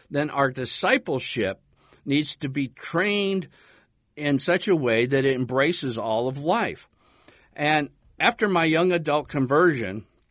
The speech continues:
I began to see that Christianity wasn't just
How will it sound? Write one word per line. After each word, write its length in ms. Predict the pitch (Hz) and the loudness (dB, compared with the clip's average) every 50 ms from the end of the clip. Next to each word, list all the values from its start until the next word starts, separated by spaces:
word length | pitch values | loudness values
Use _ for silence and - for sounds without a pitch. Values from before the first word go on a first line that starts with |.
| _ _ _ _ _ _ _ _ - - - | _ _ _ _ _ _ _ _ -20 -14 -2
I 180 | - 139 180 | 2 2 4
began 460 | 214 247 240 180 151 151 147 147 151 | 4 2 -2 -2 -2 -2 0 0 -2
to 140 | 160 - 175 | -2 -2 -2
see 560 | 151 - - - 117 95 92 92 95 127 160 - _ _ - - _ - | -2 -2 -4 -4 -4 -4 -4 -4 -6 -8 -10 -14 _ _ -20 -20 _ -4
that 160 | 143 135 139 | -4 -4 -4
Christianity 920 | - - - 175 202 202 - - 165 151 156 175 196 180 151 131 120 117 | -6 -4 -2 0 0 0 -2 -6 -6 -4 -2 0 0 0 0 0 0 -2
wasn't 460 | 120 120 127 143 170 165 190 180 165 - | -2 0 0 0 0 0 0 -4 -4 -4
just 440 | - 170 156 147 - - - - | -2 -2 -2 -2 -2 -6 -8 -12